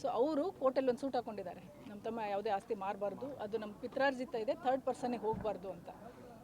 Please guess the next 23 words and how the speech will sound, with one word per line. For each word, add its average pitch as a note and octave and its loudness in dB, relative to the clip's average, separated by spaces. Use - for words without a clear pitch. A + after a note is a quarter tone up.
ಆ G#3+ 0
ಕಾರಣಕ್ಕೆ. G3 0
ಆಮೇಲೆ C4 2
ಇವ್ರು B3 6
ರಾಘವೇಂದ್ರನಿಗೂ C4+ 6
ಮತ್ತೆ, B3+ 0
ಆ, - -10
ಶಿವ್-, B3+ -2
ಇದು G#3 0
ಬಸವರಾಜನಿಗೂ, A#3 6
ಬಸವರಾಜ್ A#3+ 2
ಹಿಂದೆ C4+ 6
ಒಂದು B3+ 4
ಗಲಾಟೆ A3+ 4
ಆಗಿ A3 -2
ಇವನು C4+ 2
ವಿಟ್ನೆಸ್, C4 0
ಅದರಲ್ಲಿ F#3+ -6
ಯಾರು G#3 -4
ಕಂಪ್ಲೇನೆಂಟ್ A#3 2
ಇವನು F#3+ -8
ಬಸವರಾಜ್ G#3+ 4
ಸತ್ತವನು, G3+ -2